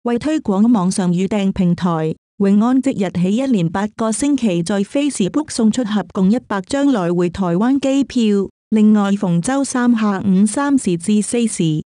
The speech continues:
推出一個城市的自由行套票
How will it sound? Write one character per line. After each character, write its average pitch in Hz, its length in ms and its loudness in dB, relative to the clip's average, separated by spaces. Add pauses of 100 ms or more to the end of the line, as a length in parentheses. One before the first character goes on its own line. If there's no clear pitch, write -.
(160)
推 302 240 0
出 311 180 -4
一 277 140 -4 (100)
個 214 160 -2
城 180 240 -2
市 196 140 -2
的 285 160 -4
自 196 140 -2
由 170 260 0
行 175 240 -2
套 214 300 -2
票 208 440 0